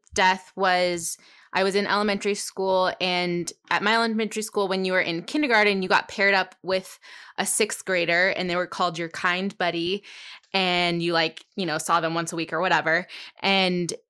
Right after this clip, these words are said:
and then when I was a little bit older, and I think her name was Kim, maybe, I'm not sure, but she was maybe a middle school or high school, and she was in a car crash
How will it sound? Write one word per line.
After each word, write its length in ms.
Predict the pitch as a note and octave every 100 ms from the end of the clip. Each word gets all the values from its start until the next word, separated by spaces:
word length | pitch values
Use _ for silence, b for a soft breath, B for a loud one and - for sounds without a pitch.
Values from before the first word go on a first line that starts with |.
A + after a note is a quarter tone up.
| _ -
and 120 | G3+
then 140 | G3+
when 100 | G3
I 240 | - G3+ G#3
was 120 | G#3
a 80 | G#3
little 240 | G3 F#3+
bit 140 | F3+ -
older, 580 | F3+ F3+ F3+ F3 F3 -
and 420 | F3 F3 E3+ E3 - _ _ _ _ -
I 80 | G3
think 300 | - A#3+ A#3
her 120 | B3
name 200 | A3+ G3
was 280 | F3+ E3+ - -
Kim, 480 | - E3+ D#3+ F3 F#3+
maybe, 260 | G3+ G3
I'm 100 | E3
not 160 | D#3 D3
sure, 220 | - C#3
but 240 | - D#3+ B B B B B _
she 240 | - - G#3+
was 120 | G3+
maybe 160 | F#3+ F#3+
a 60 |
middle 320 | F#3 F3+ F3+ F#3
school 340 | - F#3 F3+
or 60 | E3+
high 180 | E3+
school, 460 | F3 - B3+ C4 A#3+
and 240 | - F#3 F3
she 460 | - F3+ F3+ F3
was 180 | E3+ E3+
in 100 | E3+
a 40 | E3
car 240 | - E3+
crash 640 | - E3+ D#3+ D#3+ - -